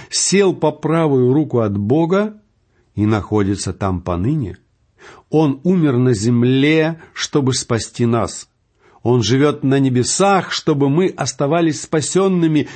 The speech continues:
и мы должны постоянно поддерживать отношения с Ним.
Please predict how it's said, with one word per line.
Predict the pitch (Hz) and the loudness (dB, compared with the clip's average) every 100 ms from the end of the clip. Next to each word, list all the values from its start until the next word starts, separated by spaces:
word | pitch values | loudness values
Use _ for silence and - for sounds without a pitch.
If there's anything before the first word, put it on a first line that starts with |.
| - | -4
и | 120 | 0
мы | 139 | 2
должны | 127 135 117 131 | 2 2 2 0
постоянно | 123 170 185 - - 185 143 139 147 151 156 156 160 160 - - | 0 -4 -4 -6 -2 0 2 2 2 2 2 0 0 -2 -6 -6
поддерживать | - 131 117 98 151 127 131 147 143 | -2 -2 -2 2 2 2 0 0 0
отношения | 120 113 101 - 95 101 104 | -4 -4 -6 -4 -2 0 -2
с | - | -2
Ним. | 110 90 - | -2 -2 -6